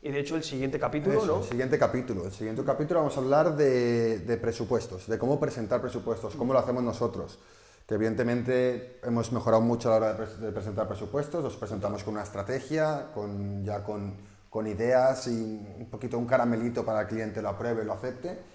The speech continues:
Speaker 1: Sí,
Speaker 2: Y os
Speaker 1: según,
Speaker 2: explicaremos.
Speaker 1: según el cliente, como
Speaker 2: Mm,
Speaker 1: que siempre
Speaker 2: sí,
Speaker 1: hacemos
Speaker 2: total.
Speaker 1: un brief, pues en el brief ya les preguntamos
Speaker 2: Ujú.
Speaker 1: ciertas cosas para saber el calibre o
Speaker 2: Ujú.
Speaker 1: la calidad del cliente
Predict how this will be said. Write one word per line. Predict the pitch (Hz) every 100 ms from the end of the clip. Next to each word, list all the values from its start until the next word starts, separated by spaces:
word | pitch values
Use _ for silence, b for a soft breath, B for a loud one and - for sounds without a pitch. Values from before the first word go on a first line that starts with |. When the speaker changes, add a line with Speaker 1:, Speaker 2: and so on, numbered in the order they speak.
| -
Speaker 1:
Sí, | - - 156 127
Speaker 2:
Y |
os | 110
Speaker 1:
según, | 151 151 156
Speaker 2:
explicaremos. | 160 156 151
Speaker 1:
según | 147 147 156
el | 151
cliente, | 156 151 165 160 156 151
como | 135
Speaker 2:
Mm, | 131
Speaker 1:
que | 127
siempre | 147 98
Speaker 2:
sí, | 92
Speaker 1:
hacemos | 160 151
Speaker 2:
total. | 151
Speaker 1:
un | 147
brief, | 165 165 165 160 - -
pues | 151 151
en | 143
el | 143
brief | 143 151 143
ya | 139
les | 143 - -
preguntamos | 151 143 139 139 -
Speaker 2:
Ujú. | 95
Speaker 1:
ciertas | 95 156 135 -
cosas | 151 151 151
para | 143 139
saber | 131 135 139 139
el | 135 131
calibre | 131 143 147 143 139
o | 135 131
Speaker 2:
Ujú. | 131 131 127 127 127
Speaker 1:
la | 127
calidad | 135 139 139
del | 143
cliente | 143 147 156 139 -